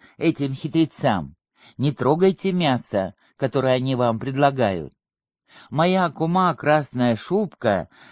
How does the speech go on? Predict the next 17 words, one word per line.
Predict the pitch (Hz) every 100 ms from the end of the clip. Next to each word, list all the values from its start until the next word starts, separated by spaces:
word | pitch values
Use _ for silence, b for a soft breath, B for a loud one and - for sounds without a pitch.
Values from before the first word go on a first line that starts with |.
| B
лисица | 131 151 160 147 - - 120 107 - _
из | 131 127 -
Подгаолиндзы, | - 135 123 127 120 120 120 104 87 90 90 76 _ b b
покушала | - 127 - 233 - 190 160
таких | 139 - 117 -
пилюль | 135 127 120 95 - _ b b b
и | 151
отдала | 208 220 185 214 165 170
свою | - 156 156 151
ротонду | 139 143 170 185 170 139
на | 120 147
выделку. | 160 131 123 117 110 - 104 - _ _ _ _ _
Но | - 147
это | 160 165
даром | 175 160 165 175
не | 175
прошло. | 160 170 - 135 127 101